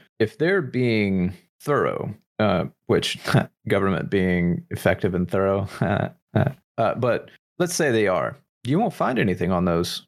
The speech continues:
routers. You won't find anything on those. In fact, um, I'm,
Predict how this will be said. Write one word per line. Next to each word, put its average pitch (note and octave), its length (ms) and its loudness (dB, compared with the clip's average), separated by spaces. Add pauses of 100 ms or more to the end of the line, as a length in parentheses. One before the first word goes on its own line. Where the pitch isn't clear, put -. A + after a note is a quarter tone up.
routers. D#2 480 -2
You A2+ 140 0
won't A2 180 -2
find G#2 260 0
anything G2+ 420 0
on G2 180 2
those. F#2+ 320 0 (240)
In A#2+ 100 0
fact, F#3+ 440 -2 (180)
um, A#2 440 -2
I'm, F#3 380 0